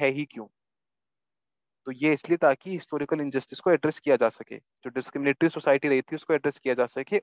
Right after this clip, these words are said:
और इक्विटेबल और इगैलिटेरियन बनाया जा सके सोसाइटी को, plus the constitution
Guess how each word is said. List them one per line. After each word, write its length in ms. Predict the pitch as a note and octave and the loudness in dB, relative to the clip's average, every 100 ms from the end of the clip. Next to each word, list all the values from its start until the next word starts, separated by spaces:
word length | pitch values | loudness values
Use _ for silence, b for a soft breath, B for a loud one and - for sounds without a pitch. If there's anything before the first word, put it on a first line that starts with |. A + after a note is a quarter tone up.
| - | -2
और 240 | D3 G3+ - | 0 0 -2
इक्विटेबल 560 | - D3+ - C#3 F3+ F3+ | -10 -8 -4 -2 -2 -2
और 140 | D3+ | -6
इगैलिटेरियन 500 | C#3 C3+ C3+ D3+ F3 E3 | -2 -2 -2 -4 -8 -4
बनाया 180 | C3+ | -2
जा 80 | B2 | -2
सके 200 | A#2 D3+ | -4 -10
सोसाइटी 340 | E3 C#3 A#2 - | -4 -2 -2 -4
को, 180 | G#2 _ _ _ _ - | -14 _ _ _ _ 4
plus 260 | F3+ A#3+ - | 6 4 -2
the 60 | C#3 C#3+ | -4 -2
constitution 460 | D3 D3 C#3+ D3 | -2 -4 -8 2